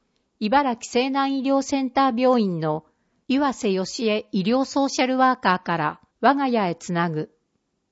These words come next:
村上里奈介護支援専門員から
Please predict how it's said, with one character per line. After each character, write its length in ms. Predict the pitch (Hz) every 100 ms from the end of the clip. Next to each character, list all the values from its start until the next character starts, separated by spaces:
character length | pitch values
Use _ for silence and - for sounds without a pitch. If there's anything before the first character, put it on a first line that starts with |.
| _ _ _ _ -
村 220 | 202 262
上 300 | 277 285 277
里 140 | 285 240
奈 220 | 185 175
介 240 | - 254
護 140 | 262 269
支 180 | - 254
援 180 | 262 269
専 300 | 277 262 254
門 240 | 262 240
員 120 | 202
か 200 | - 170
ら 240 | 156 147